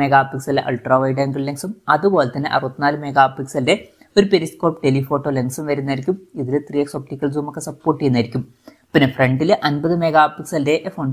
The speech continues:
പോയിന്റ് നയൻ അപ്പേഴ്സിൽ വരുന്ന സെൽഫി ക്യാമറയും വന്നേക്കാം. അപ്പം on paper അത്യാവശ്യം നല്ലൊരു ക്യാമറ സ്പെസിഫിക്കേഷനും കാര്യങ്ങളൊക്കെ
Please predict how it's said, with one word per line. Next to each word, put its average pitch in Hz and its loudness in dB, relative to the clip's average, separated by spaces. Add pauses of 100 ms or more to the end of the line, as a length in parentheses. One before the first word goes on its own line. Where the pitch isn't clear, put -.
പോയിന്റ് 151 -2
നയൻ 156 -2
അപ്പേഴ്സിൽ 151 -4
വരുന്ന 143 0 (360)
സെൽഫി 135 -2
ക്യാമറയും 139 2
വന്നേക്കാം. 117 0 (440)
അപ്പം 185 2 (100)
on 143 4 (120)
paper 160 -4
അത്യാവശ്യം 170 -6
നല്ലൊരു 170 -4
ക്യാമറ 156 2
സ്പെസിഫിക്കേഷനും 165 -6
കാര്യങ്ങളൊക്കെ 156 0